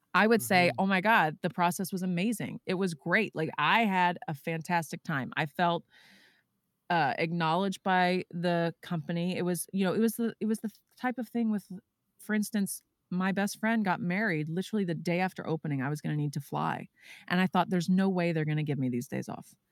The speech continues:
Speaker 1: the next three days after opening off." And they did. And they were like, you know, "F-, life matters." And I remember thinking that with, like, meeting Anthony and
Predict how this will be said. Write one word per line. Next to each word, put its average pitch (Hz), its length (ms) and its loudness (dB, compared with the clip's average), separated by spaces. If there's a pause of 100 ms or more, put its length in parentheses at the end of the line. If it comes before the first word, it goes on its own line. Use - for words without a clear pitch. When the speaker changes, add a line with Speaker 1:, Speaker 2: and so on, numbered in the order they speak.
(220)
Speaker 1:
the 175 80 6
next 160 300 2
three 175 140 2
days 156 180 2
after 143 260 0
opening 143 320 -2
off." 135 240 -2 (120)
And 185 140 6
they 190 160 8 (140)
did. - 460 4
And 156 100 2
they 156 80 6
were 156 100 4
like, 151 280 2
you 180 80 2
know, 151 220 2
"F-, 143 120 -4 (240)
life 165 400 4
matters." 180 720 4
And 175 160 0
I 170 80 4
remember 202 380 4
thinking 233 340 2
that 170 160 0
with, 147 140 -4
like, 151 100 0
meeting 190 360 2
Anthony 160 520 0
and 147 240 0